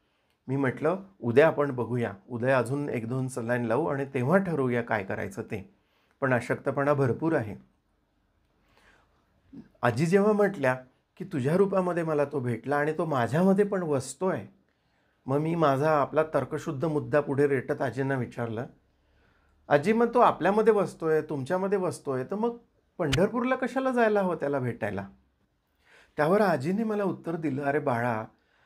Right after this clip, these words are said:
ज्या भक्ताची, ज्या वारकऱ्याची प्रत्यक्ष प्रभू पांडुरंगाला गोडी आहे, ज्या वारकऱ्याबरोबर श्रीहरी नाचतात,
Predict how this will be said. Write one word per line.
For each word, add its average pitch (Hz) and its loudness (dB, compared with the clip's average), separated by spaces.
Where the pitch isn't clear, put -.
ज्या 208 4
भक्ताची, 151 -2
ज्या 135 2
वारकऱ्याची 131 0
प्रत्यक्ष 190 -8
प्रभू 151 -2
पांडुरंगाला 120 -2
गोडी 139 -2
आहे, 104 -2
ज्या 123 -4
वारकऱ्याबरोबर 139 2
श्रीहरी 156 0
नाचतात, 131 -2